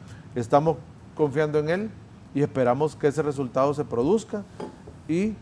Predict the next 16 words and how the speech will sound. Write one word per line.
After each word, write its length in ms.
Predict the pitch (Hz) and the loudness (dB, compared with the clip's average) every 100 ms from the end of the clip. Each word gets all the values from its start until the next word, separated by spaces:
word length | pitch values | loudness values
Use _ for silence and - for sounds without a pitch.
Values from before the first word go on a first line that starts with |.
| - - | -16 -4
la 160 | 135 131 | -2 2
población 480 | 131 117 107 147 156 - - | 2 2 0 -2 -4 -10 -6
tenga 440 | 156 170 165 170 - | -2 0 0 -4 -4
efectivamente 880 | 123 120 120 143 139 147 151 170 160 - - - | -8 -8 -2 -2 0 -4 -2 -4 -4 -8 -20 -4
la 100 | 131 | 0
oportunidad 540 | 127 123 117 127 131 151 | 2 0 -2 -2 0 0
de 140 | 131 | 2
ver 180 | 127 143 | 2 2
reducir 500 | 151 147 120 151 156 | 4 2 0 -2 0
esos 160 | 147 139 | 0 0
niveles 320 | 127 131 131 | 0 2 0
de 80 | 131 | -4
impunidad 460 | 117 127 110 110 | -4 -4 -2 -2
en 80 | 117 | -2
el 80 | 113 | -4
país, 260 | - 92 | -6 -8